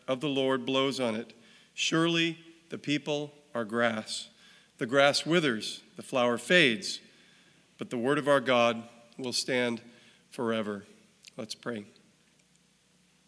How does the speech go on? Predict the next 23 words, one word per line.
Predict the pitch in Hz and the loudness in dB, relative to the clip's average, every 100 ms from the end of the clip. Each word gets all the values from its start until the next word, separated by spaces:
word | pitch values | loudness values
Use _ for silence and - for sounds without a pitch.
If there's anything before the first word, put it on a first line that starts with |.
| _ _ _ _ _ _ _ _ _ _ _ _ _ _ | _ _ _ _ _ _ _ _ _ _ _ _ _ _
Father | 135 135 143 | 0 2 2
God, | 147 139 131 110 - - - - _ _ _ _ _ _ _ _ _ _ _ _ _ | 2 4 2 -4 -20 -20 -20 -20 _ _ _ _ _ _ _ _ _ _ _ _ _
you've | 123 120 | -4 -4
spoken | - 143 139 139 | -2 -2 -2 -2
your | 131 123 | 0 0
word | 131 131 117 - - _ _ _ _ _ _ _ _ _ _ _ - | 0 0 -4 -10 -20 _ _ _ _ _ _ _ _ _ _ _ -8
to | 127 113 | -4 -4
us, | 101 - - - _ _ _ _ _ _ _ _ _ _ _ _ _ _ _ _ _ _ 117 | -6 -12 -14 -20 _ _ _ _ _ _ _ _ _ _ _ _ _ _ _ _ _ _ -4
and | 117 | -4
you've | 113 | 0
given | 170 175 175 | 4 4 4
your | 131 110 | 2 -2
word | 107 107 - - - _ _ - | -4 -6 -10 -16 -20 _ _ 0
by | 123 | 2
your | 123 123 | 2 0
Spirit, | - - 131 113 110 - _ | -4 -2 -2 -2 -6 -16 _
that | 117 | -8
you | 120 127 | -6 -2
open | 151 147 151 | -2 0 0
our | 143 | 2
ears | 139 139 - | 0 -2 -4
to | 147 | -10
hear | 123 135 120 | -6 -2 -4